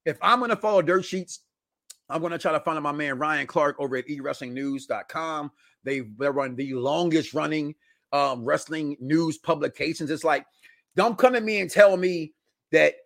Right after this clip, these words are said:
D C's getting rid of Henry Cavill if the Hollywood Reporter ain't telling me that. I don't care what comic book movies s-, says. I love comic book movies. Guess what comic book movie is, guys? It's people who g-, get the information from other people who report the information,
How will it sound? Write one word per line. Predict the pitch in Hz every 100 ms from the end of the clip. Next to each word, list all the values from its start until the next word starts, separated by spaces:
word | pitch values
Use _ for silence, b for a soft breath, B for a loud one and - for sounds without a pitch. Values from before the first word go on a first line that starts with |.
| _ -
D | 117 202 196
C's | - 208 190 135
getting | 180 175
rid | 175
of | 156
Henry | 185 170
Cavill | 127 180 175 110 104 _ _ 160
if | -
the | 139
Hollywood | 165 180 170 160
Reporter | 147 160 165 139
ain't | 135 127
telling | 151 117
me |
that. | 90 78 _ _ _ _ _ _ _ _ _ _ _ 113 139
I | 202
don't | 233
care | 254
what | 240 175
comic | 185 196
book | 208
movies | 185 175 175 - -
s-, | -
says. | - 165 180 -
I | 131
love | 143 160
comic | 175 165 160
book |
movies. | 151 127
Guess | 208 196
what | 190
comic | 185
book | 160
movie | 156 139 117
is, | -
guys? | 110 117 - _ _ 143
It's | 143 -
people | - 180 180
who | 170 156
g-, | 139
get | 123 165
the | 170 151
information | 160 175 147 139 143
from | 127
other | 131 160
people | 180 151 110 107 _ -
who | 139
report | 131 165 147
the |
information, | 139 143 123 104 92